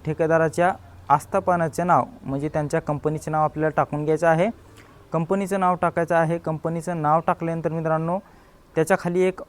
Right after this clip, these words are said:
ऑप्शन असतं त्यांचा मोबाईल नंबर व त्याच्याखाली एक ऑप्शन असतं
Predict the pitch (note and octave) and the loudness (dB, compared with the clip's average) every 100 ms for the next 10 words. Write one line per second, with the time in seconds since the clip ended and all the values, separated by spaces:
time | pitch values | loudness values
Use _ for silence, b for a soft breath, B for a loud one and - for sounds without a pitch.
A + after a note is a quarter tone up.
0 | _ C#3+ - E3+ E3 - F3+ D#3+ D3 D#3+ | _ 0 0 -2 -4 -2 -2 -2 -2 -2
1 | D#3+ D3 C3+ D3 D#3 D#3 E3 E3+ D#3 D#3+ | 0 0 2 2 0 0 0 0 0 0
2 | E3 D#3+ F3 F3 F3 F3 E3+ D#3 D#3 - | 0 0 0 0 -2 -2 0 -2 -2 -4
3 | D#3 D#3 - | -4 -4 -6